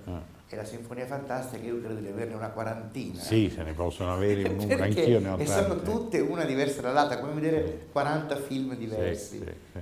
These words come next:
Speaker 2: Eh, cioè, con la stessa storia, ma diretti da un regista diverso.
Speaker 1: Sì, sì.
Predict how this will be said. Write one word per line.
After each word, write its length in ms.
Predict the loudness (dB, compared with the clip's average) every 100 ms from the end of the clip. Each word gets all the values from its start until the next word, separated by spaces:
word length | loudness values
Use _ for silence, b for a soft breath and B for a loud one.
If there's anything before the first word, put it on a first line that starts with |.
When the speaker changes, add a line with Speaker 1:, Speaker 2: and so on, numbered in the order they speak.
| -12
Speaker 2:
Eh, 260 | -12 -10 -4
cioè, 240 | 0 0 2
con 100 | 0
la 80 | 2
stessa 300 | 0 0 -2
storia, 380 | 4 4 6 2
ma 100 | 0
diretti 440 | 2 4 2 0
da 120 | -2
un 80 | -2
regista 440 | -4 -6 -10 -8
diverso. 380 | -8 -8 -8 -6
Speaker 1:
Sì, 160 | -6 -8
sì. 160 | -14